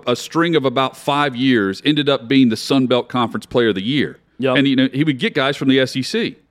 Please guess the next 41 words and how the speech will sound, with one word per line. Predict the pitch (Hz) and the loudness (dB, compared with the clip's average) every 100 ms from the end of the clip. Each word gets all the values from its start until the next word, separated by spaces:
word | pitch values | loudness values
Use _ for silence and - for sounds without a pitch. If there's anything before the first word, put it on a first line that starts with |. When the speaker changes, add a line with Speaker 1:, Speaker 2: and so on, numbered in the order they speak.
| _ _ | _ _
Speaker 1:
They'd | 120 120 | -2 0
come | 151 135 | -2 -2
play | 139 139 | 2 2
one | 120 156 | 2 2
year, | 175 143 | 2 2
and | 139 | 2
they'd | 131 | 0
be | 139 | 0
done. | 123 107 120 170 _ _ _ _ _ _ | 0 2 0 -2 _ _ _ _ _ _
And | 117 120 123 123 117 - _ - | -4 -2 0 0 -2 -8 _ -2
it, | 143 | 0
at | 139 | 0
the | - | -4
time, | - 190 196 | -4 -2 -2
you're | 135 | 0
thinking, | 147 127 123 104 - | 0 0 0 -2 -6
"Why | 117 151 | -2 0
are | |
you | 170 151 | 2 0
investing | 123 143 131 | 2 0 0
in | 117 | 0
one | 127 123 | 2 2
guy? | 135 | 0
You're | 131 | -2
not | 123 101 | -4 0
building | 127 131 117 | 0 2 0
around | 117 117 | 0 -2
a | 107 | -4
single | - 117 104 | -2 -2 -2
player." | - 139 151 98 98 - _ _ _ _ | -2 -2 0 0 -4 -8 _ _ _ _
Uh, | 104 | -14
but | - 131 | -6 -2
he | 151 | 0
didn't | 170 | 0
need | 185 247 - | 0 0 2
to | 147 85 - _ _ | 0 0 -8 _ _
because | 117 135 | -2 -2
he | 127 | -2
kept | 127 165 143 | -2 -2 0
making | 147 139 127 | -2 0 2
the, | 117 110 | 2 2